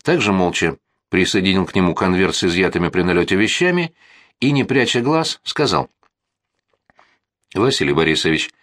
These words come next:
не буду краснобайствовать, мы хорошо понимаем друг друга. Хочу, чтобы вы знали, буду рад оказать вам любую услугу, вы всегда вправе рассчитывать на меня.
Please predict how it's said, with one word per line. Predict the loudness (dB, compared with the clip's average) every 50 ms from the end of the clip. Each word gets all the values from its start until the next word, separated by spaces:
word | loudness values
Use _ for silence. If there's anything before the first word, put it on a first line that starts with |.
| _ _ _ _ _ _ -4
не | 0 0 0
буду | 2 2 2 2 2 2
краснобайствовать, | 2 0 -2 0 -2 -2 0 0 0 0 0 0 0 0 0 -2 -4 -10 _ _ _ _ _
мы | -4 -2 0 0
хорошо | 0 0 0 0 0 0 0 0 0
понимаем | 0 0 0 0 2 2 2 2 0 0 0
друг | 2 2 2 2
друга. | 2 2 2 2 0 -2 -4 -6 _ _ _ _ _ _ _
Хочу, | -6 -2 -2 -2 0 0 -2
чтобы | 0 0 -2 -2 0 0
вы | 2 2 0
знали, | 0 0 -2 0 -2 -2 -4 -6 -8 _ _ _ _ _ _ _ _ _ _ _ -6
буду | -2 0 2 2 2 2
рад | 0 0 -2
оказать | -4 -2 0 0 2 2 0 0 0
вам | 0 2 2 4 4
любую | 2 2 2 2 2 2 2
услугу, | 0 -2 0 2 2 2 2 2 0 -2 -4 _ _ _ _ _ -10 -4
вы | 0 0 0
всегда | 2 0 0 0 0 0 -2
вправе | -2 -2 -2 0 2 2 2
рассчитывать | 2 2 0 -2 -2 -2 0 0 0 0 2
на | 0 0
меня. | 0 2 2 0 0 -2 -4